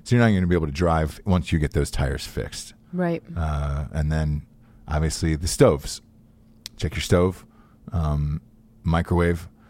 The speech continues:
Speaker 1: He's infamous for putting pine cones in microwaves. Ten to twenty, turn that up to, to five, six,
Speaker 2: Mm-hmm.
Speaker 1: and, uh, watching those things
Speaker 2: He'll
Speaker 1: pop
Speaker 2: also
Speaker 1: off.
Speaker 2: leave gas going. So if you have a gas
Speaker 1: Yes.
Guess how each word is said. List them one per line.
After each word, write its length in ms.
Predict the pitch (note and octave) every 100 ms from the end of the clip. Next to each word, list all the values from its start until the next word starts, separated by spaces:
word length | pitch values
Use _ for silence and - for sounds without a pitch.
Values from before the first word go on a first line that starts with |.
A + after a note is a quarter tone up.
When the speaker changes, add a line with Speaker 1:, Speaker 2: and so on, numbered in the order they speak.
| -
Speaker 1:
He's 140 | - G#2
infamous 480 | A#2+ G#2+ - D2+ D2+
for 100 | -
putting 260 | - E2+ D#2
pine 220 | F2 E2
cones 240 | E2+ D#2+
in 60 | C#2+
microwaves. 540 | D2 D#2 F2 F2 F2 - - - - - - _ - -
Ten 180 | F#2+ F#2
to 60 |
twenty, 420 | E2+ - F2+ F2+ E2+
turn 280 | - F2+ E2+
that 120 | E2
up 140 | D#2+
to, 100 | - - -
to 120 | -
five, 460 | - - D#2+ E2 E2
six, 520 | - F#2+ F2 - - -
Speaker 2:
Mm-hmm. 240 | F#3 F3 A#2+
Speaker 1:
and, 180 | D#2
uh, 140 | D2 D2
watching 340 | D#2 D#2 E2+
those 180 | D#2 D#2
things 120 | - G#2
Speaker 2:
He'll 100 | F#3+
Speaker 1:
pop 80 | F#3+
Speaker 2:
also 160 | G#3+
Speaker 1:
off. 120 | G3+
Speaker 2:
leave 300 | F#3 F3+ E3+
gas 320 | - D3+ D#3+ -
going. 360 | D#3+ D#3 E3
So 140 | D#3+ F3
if 120 | -
you 60 | E3
have 140 | E3
a 60 | E3+
gas 600 | D#3+ D#3 D#3 D#3 - -
Speaker 1:
Yes. 380 | F#2 D2+ -